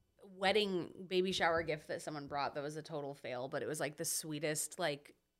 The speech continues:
thing, but it was, like, something Nick hates. So, obviously,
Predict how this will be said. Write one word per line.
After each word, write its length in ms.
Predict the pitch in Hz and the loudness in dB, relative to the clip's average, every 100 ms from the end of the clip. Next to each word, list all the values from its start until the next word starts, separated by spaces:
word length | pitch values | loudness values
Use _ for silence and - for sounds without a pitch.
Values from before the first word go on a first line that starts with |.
| _ _ - | _ _ -4
thing, 440 | 156 160 240 320 - | -4 -2 -2 -4 -4
but 180 | 190 185 | 0 2
it 100 | 170 | 4
was, 140 | 165 | 4
like, 240 | 165 151 - _ _ _ _ _ _ _ | 2 0 -6 _ _ _ _ _ _ _
something 420 | 190 175 180 165 156 | -8 -6 -4 -4 -4
Nick 160 | 147 | -6
hates. 420 | - 160 190 - - | -4 -4 -2 -4 -8
So, 320 | - 180 151 160 - _ _ - | 2 4 4 0 -16 _ _ -2
obviously, 800 | 190 220 214 202 175 160 175 | 0 0 -2 0 0 0 -4